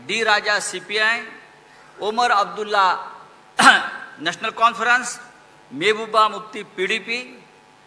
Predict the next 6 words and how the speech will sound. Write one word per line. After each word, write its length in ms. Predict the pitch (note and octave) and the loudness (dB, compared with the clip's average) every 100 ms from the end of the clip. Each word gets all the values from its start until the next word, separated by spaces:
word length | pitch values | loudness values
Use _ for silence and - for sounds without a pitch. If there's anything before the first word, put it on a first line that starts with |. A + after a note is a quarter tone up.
| _ - - | _ -20 -14
सीपीआई 640 | - G3 A3 A3 A3 A3 | -10 -8 -2 4 6 4
एम 300 | - G3 G#3 | 2 -6 -6
का 140 | G3+ | -6
नाम 260 | F#3 F3 F3 | 0 0 0
आ 160 | D#3 F3 | -2 0
जाएगा, 460 | F#3+ F#3+ G#3+ D3 | -2 -2 -4 -6